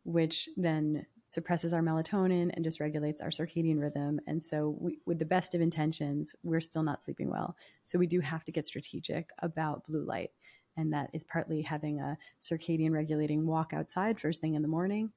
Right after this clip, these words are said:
and making sure that you're putting on a pair of blue blocking glasses after sunset so that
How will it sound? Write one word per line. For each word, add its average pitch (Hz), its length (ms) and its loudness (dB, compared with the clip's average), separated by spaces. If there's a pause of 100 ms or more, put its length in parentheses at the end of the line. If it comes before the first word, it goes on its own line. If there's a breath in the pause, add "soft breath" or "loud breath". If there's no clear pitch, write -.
and 180 120 4
making 170 280 0
sure 147 180 -4
that 151 100 0
you're - 120 -4
putting 160 260 0
on 151 100 0
a 147 60 -2
pair 147 180 -4
of 147 100 -4
blue 156 120 -2
blocking 170 320 -6
glasses - 380 -6
after - 240 -8
sunset 185 480 -2 (220 loud breath)
so - 140 -10
that - 100 -2